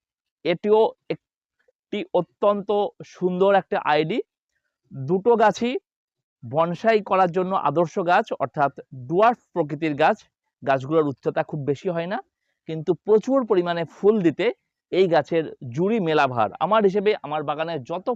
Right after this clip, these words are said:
ফুল গাছ আছে, সব থেকে বেশি ফুল ফুটেছে এই গ্লাভরা পার্পেল এবং গ্লাভরা হোয়াইটে। এই গাছটার কম্প্যাক্ট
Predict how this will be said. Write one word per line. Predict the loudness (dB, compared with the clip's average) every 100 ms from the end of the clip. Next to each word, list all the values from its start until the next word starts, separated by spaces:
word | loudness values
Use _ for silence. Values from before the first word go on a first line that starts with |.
| -4
ফুল | -2
গাছ | 0 -2
আছে, | -4 -6 -8 _ _ _ -14
সব | 0 0 0 _
থেকে | -6 0 2
বেশি | 2 0
ফুল | -4 -4 -4
ফুটেছে | -4 -2 0 -2 -4 _ _ -4
এই | -4
গ্লাভরা | -2 -4 -2 0 2 2 2 -2 _ _
পার্পেল | 0 0 2 2 2 0
এবং | -4 -4 -4
গ্লাভরা | -4 -2 0 0 0 -2 _
হোয়াইটে। | -4 -2 -2 -4 -12 -14 _ _ _ _
এই | -2
গাছটার | 0 0 -2 -4 -4 -4
কম্প্যাক্ট | -6 -6 -2 0 0